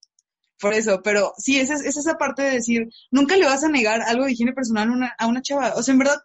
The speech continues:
a mí nunca en secundaria nunca se me negó una toalla. Ya en la prepa empecé a usar copa menstrual, entonces ya no pedía. Pero igual, este, yo creo que nunca le he negado a alguien. Es más, yo ya no uso toallas y las cargo en mi mochila por si alguien necesita.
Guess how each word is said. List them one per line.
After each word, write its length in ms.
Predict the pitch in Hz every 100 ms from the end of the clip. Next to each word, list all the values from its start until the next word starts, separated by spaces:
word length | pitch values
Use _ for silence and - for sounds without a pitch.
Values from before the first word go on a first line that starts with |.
| -
a 100 | 269
mí 140 | 294
nunca 400 | 302 285 285 302
en 140 | 277
secundaria 360 | 254 220 214 233
nunca 240 | 233 233 254
se 80 | 254
me 80 |
negó 160 | 214 196
una 180 | 202 214
toalla. 340 | 196 185 165 _ _ _
Ya 120 | 262
en 40 | 294
la 100 | 302
prepa 220 | 247 220
empecé 220 | 233 196
a 40 | 196
usar 200 | 196 190
copa 220 | 190 196
menstrual, 340 | 196 196 196
entonces 420 | 208 202 190 190 185
ya 140 | 185
no 140 | 185 185
pedía. 320 | 190 202 214 - - - _ -
Pero 240 | 220 214
igual, 360 | 220 220 226 233
este, 380 | 240 - 190
yo 120 | 196 247
creo 120 | 294
que 120 | 302
nunca 480 | 262 247 240 240 240 _ _
le 220 | 226 214
he 40 | 220
negado 580 | 220 214 202 196 196 -
a 100 | 180
alguien. 240 | 180 175 170
Es 120 | 226
más, 220 | 247 233
yo 80 | 208
ya 140 | 277 311
no 160 | 294
uso 220 | 269 269 262
toallas 360 | 226 233 254
y 60 | 233
las 160 | 202
cargo 220 | - 226 247
en 80 |
mi 80 | 262
mochila 340 | 214 185 208 208
por 140 | 196
si 100 | 196
alguien 200 | 196 208
necesita. 440 | 202 185 180 -